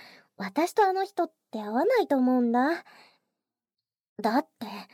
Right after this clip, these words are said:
あの人のエッチって乱暴で、全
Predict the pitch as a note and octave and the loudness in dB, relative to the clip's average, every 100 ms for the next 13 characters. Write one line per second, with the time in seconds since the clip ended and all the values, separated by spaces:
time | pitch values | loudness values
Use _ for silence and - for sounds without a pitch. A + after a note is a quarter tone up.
0 | - - - - B3+ A#3+ F4 - D4+ A3+ | -20 -20 -14 -2 2 2 2 0 0 2
1 | A#3 - - G#3+ - G3+ - G3+ A#3 E4 | 0 -2 -12 -14 -16 -16 -12 -6 -4 0
2 | F4+ F4 D#4+ B3+ - - - _ _ _ | 2 2 2 0 -4 -20 -20 _ _ _
3 | - F4+ | 0 0